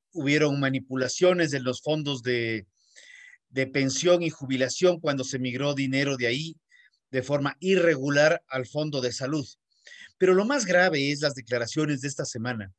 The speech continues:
donde nos dicen que el fondo de salud probablemente ya no tenga recursos para el mes que viene. Obviamente confiamos que el gobierno de alguna forma pueda generar la liquidez necesaria para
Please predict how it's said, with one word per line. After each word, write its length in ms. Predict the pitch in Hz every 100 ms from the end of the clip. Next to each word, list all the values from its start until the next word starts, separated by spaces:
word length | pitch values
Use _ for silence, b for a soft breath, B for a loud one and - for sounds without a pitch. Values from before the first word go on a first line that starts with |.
| _ _ b b b _
donde 240 | 160 160
nos 180 | 160 147
dicen 380 | 185 190 202 185
que 100 | 151
el 120 | 135
fondo 380 | - 190 196 175
de 100 | 147
salud 360 | 147 143 175 165
probablemente 800 | 151 139 165 165 143 156 156 131
ya 160 | 143
no 180 | 147 135
tenga 260 | 151 143 135
recursos 720 | 120 110 160 165 165 151 - B B _
para 160 | 175
el 80 | 175
mes 180 | 202 233
que 120 | 190
viene. 360 | 175 196 113 - _ _ _ _ _ b b b b b _
Obviamente 580 | 208 226 190 196 190 202
confiamos 580 | 160 131 156 170 196
que 120 | - 143
el 40 |
gobierno 460 | 135 131 165 175 151
de 60 |
alguna 360 | 127 127 175 160
forma 460 | - 180 160 139 143 _ b b _
pueda 240 | 170 202 220
generar 420 | 180 147 143 175
la 140 | 185
liquidez 600 | 156 147 - 139 143 185
necesaria 640 | 196 170 135 - 160 151 151
para 280 | 139 131